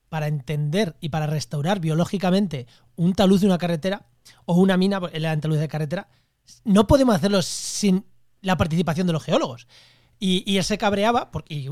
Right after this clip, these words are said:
y, y yo también lo entendía así, cuando se plantean restauraciones de ecosistemas sin tener en cuenta la geología de la zona, porque es que la inmensa mayoría fracasan porque no se tiene en cuenta la geografía de la, la geología de la zona.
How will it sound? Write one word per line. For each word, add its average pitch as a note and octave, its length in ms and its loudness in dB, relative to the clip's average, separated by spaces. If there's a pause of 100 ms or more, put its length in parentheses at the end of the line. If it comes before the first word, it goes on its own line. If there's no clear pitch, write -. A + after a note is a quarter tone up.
y, D3+ 240 -8
y D3 180 -6
yo C3+ 120 -6
también D#3+ 240 -2
lo E3 60 0
entendía D#3+ 340 -4
así, G#3+ 220 -4 (380)
cuando E3+ 360 -2
se E3+ 220 -6
plantean F3 380 -2
restauraciones G3 680 0
de B3 60 -2
ecosistemas B3 600 -2
sin E3 200 -2
tener D#3+ 180 -2
en F#3+ 100 0
cuenta F#3+ 360 -4
la F3+ 180 -2
geología F3 540 -4
de E3+ 80 -6
la C3+ 100 -8
zona, E4 340 -6
porque D3+ 220 -4
es D3 60 -10
que - 180 -10 (200)
la F3+ 100 0
inmensa E3+ 320 2
mayoría F3+ 240 2
fracasan F#3 420 -4 (100)
porque C3+ 200 -8
no C#3 100 -4
se D3 100 -6
tiene D3+ 180 -6
en C#3 40 -8
cuenta D3+ 240 -8
la G3+ 80 -8
geografía C3+ 400 -10
de D#3+ 60 -8
la, A2+ 160 -12
la D#3 120 -8
geología D#3 520 -6
de C3+ 60 -8
la A#2 80 -12
zona. C4+ 240 -14